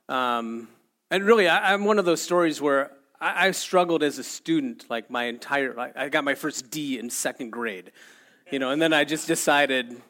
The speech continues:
I'm just a bad student, you know? And so I kinda bought into that.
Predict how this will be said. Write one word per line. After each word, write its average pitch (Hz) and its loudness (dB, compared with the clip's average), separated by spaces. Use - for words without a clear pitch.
I'm 143 -2
just 135 -8
a 123 -6
bad 107 -4
student, 143 -4
you 113 -8
know? 120 -4
And 135 -4
so 180 4
I 160 4
kinda 170 0
bought 156 0
into 175 0
that. 127 -2